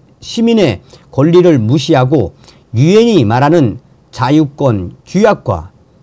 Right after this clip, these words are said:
민주주의의 원칙을 위반하고 억압, 탄압이 얼마나 일어나고 있는지를 전 세계에 알리기 위하여 휠체어를 타고 파리로 갑니다.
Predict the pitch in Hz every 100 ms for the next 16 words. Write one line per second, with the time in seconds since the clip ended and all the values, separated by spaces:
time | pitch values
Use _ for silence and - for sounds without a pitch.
0 | - 95 135 220 175 202 202 190 120 95
1 | 147 170 - 156 165 - 127 151 151 147
2 | 135 147 73 - _ - _ _ - 151
3 | 180 160 - _ _ _ _ - - 247
4 | 247 214 123 - - 160 180 175 160 123
5 | - 202 214 202 190 185 - 208 208 185
6 | 165 185 110 - _ _ _ - 131 151
7 | 139 123 123 147 180 - 135 180 196 170
8 | 185 143 139 151 165 98 - _ _ -
9 | 262 262 - 240 240 208 139 156 247 151
10 | 85 - _ _ _ _ - 165 151 143
11 | 196 165 - 170 120 90 80